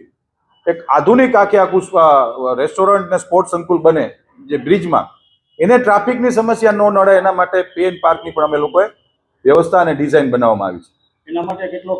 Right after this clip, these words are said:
Speaker 2: ખર્ચ છે અને કેટલા સમયમાં થશે?
Speaker 1: અલગ અલગ ખર્ચની વાત કરું તો કુલ મિલાવીને આખે આખા બ્રિજની નીચેનો ખર્ચ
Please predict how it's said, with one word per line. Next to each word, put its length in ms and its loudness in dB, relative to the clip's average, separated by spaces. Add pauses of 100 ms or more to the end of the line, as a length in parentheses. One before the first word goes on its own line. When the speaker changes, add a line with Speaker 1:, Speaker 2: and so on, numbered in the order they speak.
Speaker 2:
ખર્ચ 240 -4
છે 100 -14
અને 200 -6
કેટલા 240 -10
સમયમાં 420 -12
થશે? 240 -16 (560)
Speaker 1:
અલગ 240 4
અલગ 240 2
ખર્ચની 400 0
વાત 260 2
કરું 180 2
તો 100 2
કુલ 240 -6
મિલાવીને 420 0
આખે 380 -2
આખા 220 2
બ્રિજની 400 -4
નીચેનો 360 -2
ખર્ચ 240 0